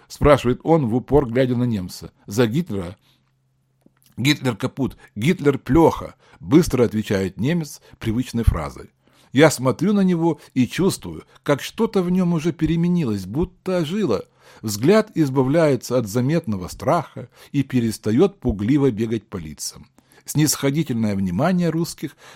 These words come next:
заметно ободряет его. «Вот это я понимаю», говорит сержант и бесцеремонно, но уже без угрозы хлопает его по плечу. «Что, сам сдался? Сам пленком?»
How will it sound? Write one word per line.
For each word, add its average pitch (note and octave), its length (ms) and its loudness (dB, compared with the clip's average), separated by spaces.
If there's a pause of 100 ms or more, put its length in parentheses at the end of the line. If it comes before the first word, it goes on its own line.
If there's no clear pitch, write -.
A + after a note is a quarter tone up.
заметно A2+ 680 -2
ободряет G#2 720 -4
его. - 280 -20 (1160)
«Вот C3+ 300 2
это G#3 220 4
я F#3+ 140 6
понимаю», F2 800 -4 (240)
говорит A2+ 400 -2
сержант G#2+ 680 -6
и C#3+ 100 -4
бесцеремонно, A#2 960 -2 (220)
но C#3 200 2
уже C#3 180 2
без A#2+ 240 0
угрозы C3+ 540 0
хлопает A#2 500 -4
его A2 120 -2
по - 120 -14
плечу. F#2 460 -8 (120)
«Что, - 380 -4 (220)
сам F#3+ 360 4
сдался? A#2+ 580 -4 (200)
Сам G3+ 400 2
пленком?» A2+ 640 -2